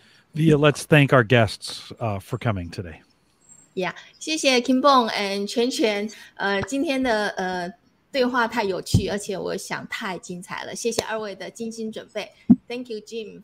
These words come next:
Speaker 2: for, uh, arrange that.
Speaker 1: Well, with that,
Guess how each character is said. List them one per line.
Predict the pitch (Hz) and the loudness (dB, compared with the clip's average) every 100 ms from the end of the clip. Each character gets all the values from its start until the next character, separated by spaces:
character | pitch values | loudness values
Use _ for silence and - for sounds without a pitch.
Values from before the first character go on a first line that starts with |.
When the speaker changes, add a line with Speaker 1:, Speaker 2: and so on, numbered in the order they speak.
| _ | _
Speaker 2:
for, | 175 160 - - | -16 -14 -16 -16
uh, | 170 - - | -18 -16 -14
arrange | 180 185 - | -14 -14 -14
that. | - - _ - _ _ - _ - - - _ - | -16 -16 _ -20 _ _ -20 _ -20 -18 -20 _ 4
Speaker 1:
Well, | 143 143 | 6 6
with | 143 143 | 6 6
that, | 156 165 156 | 8 6 4